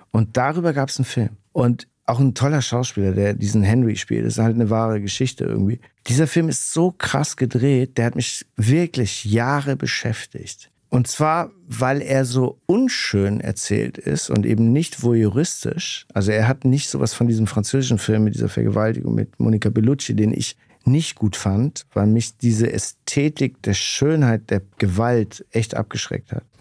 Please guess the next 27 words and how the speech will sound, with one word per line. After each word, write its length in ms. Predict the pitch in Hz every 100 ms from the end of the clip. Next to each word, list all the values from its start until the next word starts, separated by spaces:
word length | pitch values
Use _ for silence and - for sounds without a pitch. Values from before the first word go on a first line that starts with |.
| -
Ich 260 | - 143 -
aber 180 | 135
bei 160 | 120 120
Henry 640 | 110 135 156 143 143 - -
so 160 | 120 123
gut 200 | 123 131
fand, 280 | - 127 123
dass 140 | 113
das 220 | - -
so 180 | - 117
wie 60 | 123
eine 140 | 120
Dokumentation 880 | 123 117 117 110 107 - 139 147 -
eigentlich 380 | - 113 117 -
eines 200 | 113 101
Serienkillers 680 | 127 147 67 98 98 -
war, 120 | - 101
obwohl 200 | 92 113
es 120 | -
ein 60 |
Film 300 | 92 123 123 101
war, 260 | - 117 - _ _
dass 140 | 110
ich 60 | -
gedacht 380 | 117 110 104 120
habe, 180 | 110
ja, 120 | 110